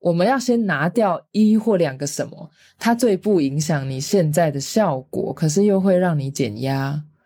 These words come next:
你的身体就恢复一点弹性，这个时候才有办法往前走。嗯，我不晓得我最常遇到这样的学员，是不是因为，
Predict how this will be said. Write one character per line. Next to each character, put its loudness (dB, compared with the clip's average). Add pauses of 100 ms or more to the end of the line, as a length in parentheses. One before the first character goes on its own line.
(180)
你 2
的 4
身 2
体 4
就 2
恢 2
复 2
一 4
点 0
弹 -4
性， -2 (520)
这 0
个 2
时 0
候 4
才 0
有 0
办 0
法 2
往 -2
前 -6
走。 -6 (460)
嗯， 2
我 2
不 0
晓 2
得 0
我 2
最 2
常 -2
遇 2
到 2
这 0
样 2
的 2
学 0
员， 2
是 0
不 0
是 0
因 0
为， 2